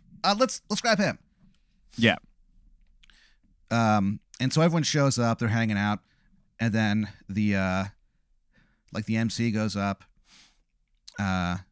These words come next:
Speaker 1: he's like, "Hey guys, thanks so much for coming out to the seventy-fifth annual Redhead Conference of America meeting."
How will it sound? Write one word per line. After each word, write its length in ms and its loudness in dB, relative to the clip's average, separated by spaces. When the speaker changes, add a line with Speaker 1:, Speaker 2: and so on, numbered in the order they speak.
Speaker 1:
he's 180 -8
like, 100 -2
"Hey 160 2
guys, 300 2
thanks 220 -2
so 100 -4
much 200 0
for 60 -8
coming 260 -2
out 240 0
to 260 0
the 340 0
seventy-fifth 880 -2
annual 640 -2
Redhead 500 -2
Conference 560 -4
of 320 0
America 1300 0
meeting." 1040 -4